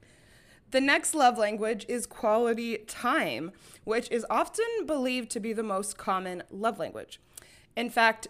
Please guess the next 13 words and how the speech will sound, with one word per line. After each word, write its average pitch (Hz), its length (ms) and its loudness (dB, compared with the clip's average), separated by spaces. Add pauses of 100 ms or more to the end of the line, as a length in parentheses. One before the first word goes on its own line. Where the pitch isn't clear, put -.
the 220 120 -2
Shane 277 400 -2
Co 214 300 -2
did 190 300 -4
an 190 160 -4
intensive 233 760 -4
study 190 420 -2
to 190 120 -10
find 196 400 -6
out 165 280 -2
the 175 80 -6
most 170 260 -6
popular 202 560 -4